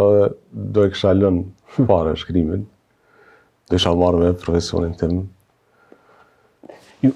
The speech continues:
Speaker 2: ju jeni inxhinier i software-it, e, dhe patjetër që, m, temë diskutimi sot,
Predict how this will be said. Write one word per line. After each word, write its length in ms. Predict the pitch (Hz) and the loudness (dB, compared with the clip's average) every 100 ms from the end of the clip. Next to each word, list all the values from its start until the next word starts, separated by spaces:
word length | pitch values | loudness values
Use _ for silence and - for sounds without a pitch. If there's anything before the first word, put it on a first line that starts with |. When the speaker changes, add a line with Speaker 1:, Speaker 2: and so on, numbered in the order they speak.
| - | 0
Speaker 2:
ju 120 | 120 151 | 2 4
jeni 360 | 156 156 147 127 | 4 4 2 4
inxhinier 480 | 127 117 117 123 | 2 4 2 2
i 80 | 110 | 0
software-it, 800 | - 123 104 101 104 95 92 - | -2 -2 -2 0 0 0 -6 -4
e, 120 | 104 101 101 98 | -2 -2 -2 -4
dhe 120 | 101 98 98 _ _ _ _ | -4 -4 -6 _ _ _ _
patjetër 400 | - 120 131 127 | -4 -2 -2 -4
që, 200 | 113 120 107 - _ _ _ _ - 320 135 | -6 -4 -4 -8 _ _ _ _ -20 -14 -6
m, 240 | 123 120 139 _ - | -2 -4 -6 _ 0
temë 220 | 131 107 | 2 2
diskutimi 600 | 104 - 110 - 110 95 | -4 -6 -6 -2 -2 -2
sot, 400 | 95 110 - - | -4 -6 -6 -14